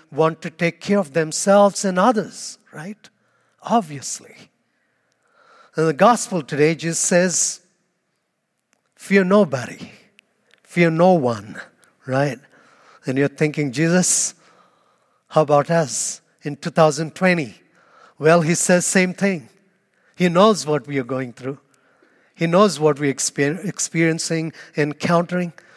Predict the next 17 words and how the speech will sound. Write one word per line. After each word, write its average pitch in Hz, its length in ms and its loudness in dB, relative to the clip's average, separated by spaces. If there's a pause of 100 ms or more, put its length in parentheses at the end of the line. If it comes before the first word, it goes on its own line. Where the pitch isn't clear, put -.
(220)
He 185 120 -2
says 196 400 2
to 180 160 2
us 185 200 4
as 165 200 -4
well, 190 160 6
friends, 151 580 -2 (220)
he 190 120 0
says, 190 540 2 (640)
"Fear 180 320 6
not. 127 580 2 (340)
Fear 180 260 6
no 165 220 8
one. 107 500 2 (1400)
Be 147 120 6
not 160 320 6
afraid." 127 640 2